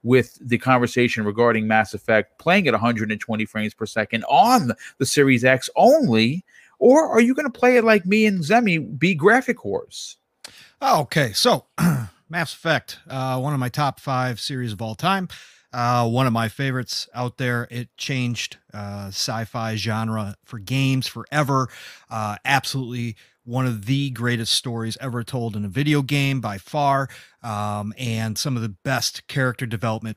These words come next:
Speaker 2: peak BioWare, uh, especially out of the, uh, first two, uh, for sure. The third one, um, you know, again, it had its issues, but again, overall, the trilogy is just simply brilliant, and I absolutely love it.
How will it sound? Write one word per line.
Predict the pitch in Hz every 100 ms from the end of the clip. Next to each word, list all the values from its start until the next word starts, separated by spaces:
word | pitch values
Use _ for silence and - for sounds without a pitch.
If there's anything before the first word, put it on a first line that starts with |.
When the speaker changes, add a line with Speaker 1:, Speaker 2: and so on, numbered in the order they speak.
| -
Speaker 2:
peak | - 147 - - -
BioWare, | 110 135 123 127 123 117 117 113 113 - - -
uh, | 101 98 101 101
especially | 110 - - 127 - 123 117
out | 110 110
of |
the, | 101 104 104
uh, | 104 98 120
first | - 151 127 -
two, | - 143 127 113 - - -
uh, | 95
for | 90 123
sure. | - 180 160
The | 139
third | - 139 135
one, | 127 127 123 - _ 101
um, | 98 98 95 _ -
you | 127
know, |
again, | 117 139 120 - -
it | 175
had | 175
its | 151 -
issues, | 139 131 139 120
but | - 135
again, | 120 127
overall, | 117 139 135 123 123 120
the | 117
trilogy | - 127 117 107 110 101 - -
is | 120
just | 117 - -
simply | 190 156 160 127 120 - _ _ -
brilliant, | 131 131 113 98 101 -
and | 123 117
I | 113
absolutely | 120 - 123 113
love | 110 113
it. | 117